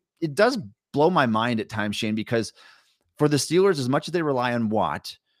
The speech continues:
they don't have a good insurance policy for him. They never really had. And I think that's something that they need to improve. If I have one, one beef with the front office this year, and there are very, very few,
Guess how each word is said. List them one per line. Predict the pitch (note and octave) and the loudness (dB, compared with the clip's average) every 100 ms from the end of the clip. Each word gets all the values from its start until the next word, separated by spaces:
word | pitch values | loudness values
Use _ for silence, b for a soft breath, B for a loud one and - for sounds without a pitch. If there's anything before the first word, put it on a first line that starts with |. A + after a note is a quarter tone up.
| _ _ _ | _ _ _
they | A#2 B2+ | -6 -2
don't | C#3+ - | -2 -4
have | - C#3 E3 B2 - | -4 -2 -2 -4 -4
a | B2 | -2
good | C3 | 0
insurance | C#3 A#2+ C3+ E3 C3+ | -2 -4 -4 -4 -4
policy | - G2 G2 - | -4 -4 -2 -4
for | G#2 F#2 | -8 -6
him. | G2 | -4
They | G#2+ A2 | -4 -2
never | A#2+ A#2+ | -4 -2
really | A#2+ A2+ G#2 | -2 -2 -2
had. | A#2 F3 G2+ G#2 - b b b | -2 0 -2 -6 -14 b b b
And | - B2+ B2 | 0 2 2
I | A#2 | 0
think | A#2+ D#3+ | 0 0
that's | C#3+ - | 0 0
something | D3 C3 | -2 -2
that | B2 | -2
they | G#2+ A2 | 0 0
need | A2 A#2 C3 - | 0 0 -2 -4
to | A#2+ | -4
improve. | G2+ - B2+ | -2 0 0
If | F#2 | 2
I | A2 | 0
have | B2 | 0
one, | A2+ A#2 C3+ E3 - | -2 -2 0 -2 -6
one | B2+ E3+ G3+ | -4 -2 0
beef | D#3+ B2 - | 0 -2 -4
with | A#2 | -8
the | - | -8
front | - A2+ | -4 -2
office | G#2 G2 G2 F2+ - - - | -2 -4 -6 -8 -10 -12 -8
this | G#2 - | -6 -6
year, | G2+ F2+ F2 | -4 -2 -2
and | G2 G#2 | -2 -2
there | G#2+ | -2
are | G2+ | -4
very, | F#2 B2+ C3 | -4 0 0
very | A2 G2+ | -2 -6
few, | - G2+ | -6 -6